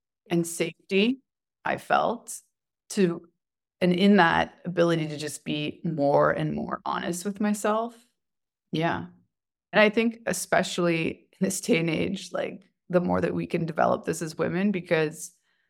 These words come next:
the only certainty is uncertainty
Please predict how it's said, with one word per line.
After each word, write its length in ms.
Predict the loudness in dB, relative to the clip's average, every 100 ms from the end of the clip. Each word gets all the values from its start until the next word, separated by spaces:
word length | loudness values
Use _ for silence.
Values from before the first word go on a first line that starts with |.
| _ -2
the 180 | 2
only 260 | 4 4 4
certainty 880 | 2 0 0 -4 -4 -4 -4 -8 _
is 220 | -4 -2 -2
uncertainty 800 | -2 -4 -4 -4 -4 -6 -10